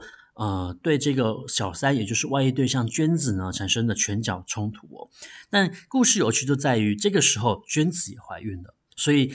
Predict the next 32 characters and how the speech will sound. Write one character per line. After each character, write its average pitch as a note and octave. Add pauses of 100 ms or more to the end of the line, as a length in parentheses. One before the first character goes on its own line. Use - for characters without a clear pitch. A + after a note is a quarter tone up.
修 E3
一 F3
其 D3+
实 B2
面 C3
对 A#2+
了 F#2+
各 D#3
种 E2+
不 A2
同 F#2
的 E2+
一 E2+
个 F2+ (100)
选 E2+
择 E2+
哦。 F2+ (280)
那 C#3
这 D3+
当 D#3+
中 E3
当 D#3+
然 C3+
也 B2
有 B2
橘 G#2+
子 G#2
的 F2
一 E2+
个 F#2+ (160)
推 G#2+
波 G2+